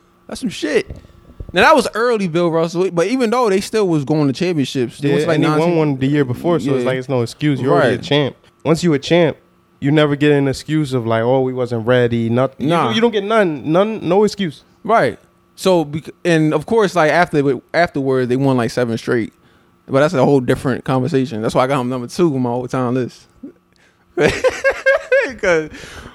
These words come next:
Speaker 1: oh, I got a lot of slack. When I went to work, bro, I had a lot of slack. They was like, "No, bro, that's not, that ain't it." I had to break shit down. Just like, "Come on, bro." Like,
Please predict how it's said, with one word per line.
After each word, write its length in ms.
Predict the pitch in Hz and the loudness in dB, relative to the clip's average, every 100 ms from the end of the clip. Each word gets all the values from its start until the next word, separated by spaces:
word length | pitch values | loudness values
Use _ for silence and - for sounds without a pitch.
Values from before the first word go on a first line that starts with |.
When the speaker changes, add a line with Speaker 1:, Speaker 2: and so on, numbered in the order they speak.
| - - | -16 -6
Speaker 1:
oh, 160 | 160 147 | -2 0
I 80 | |
got 180 | - 185 | 0 0
a 20 | 185 | 0
lot 180 | 208 202 | 0 -2
of 40 | |
slack. 280 | - 233 196 | -2 0 0
When 80 | 196 | 0
I 60 | |
went 160 | 254 240 | 0 0
to 100 | 202 | 0
work, 280 | 214 233 208 | 0 -2 0
bro, 260 | 226 226 220 | 0 0 0
I 180 | 208 185 | 0 0
had 140 | 151 | 0
a 40 | 156 | 0
lot 220 | 175 180 | 0 0
of 60 | |
slack. 360 | - 185 156 - | -2 -2 -2 -2
They 100 | 156 | -2
was 100 | 175 | -2
like, 120 | 143 | -2
"No, 180 | 139 123 | 0 0
bro, 100 | 127 | 0
that's 120 | 123 143 | -2 -4
not, 280 | 123 110 - _ _ - _ - | -6 -8 -14 _ _ -20 _ -4
that 100 | 143 | 0
ain't 160 | 131 123 | 0 2
it." 260 | 139 123 - - _ _ - | 0 0 -8 -20 _ _ -10
I 60 | 175 | 0
had 140 | 190 160 | 2 2
to 60 | |
break 220 | 139 175 | 2 0
shit 200 | - 175 | 0 -6
down. 480 | 160 175 143 123 127 - - - | -2 0 0 0 -4 -10 -20 -14
Just 140 | 143 | -6
like, 220 | 135 - | -6 -6
"Come 140 | - - | -10 -4
on, 160 | 143 131 | -2 0
bro." 200 | 180 208 | 2 2
Like, 340 | 160 139 | 2 0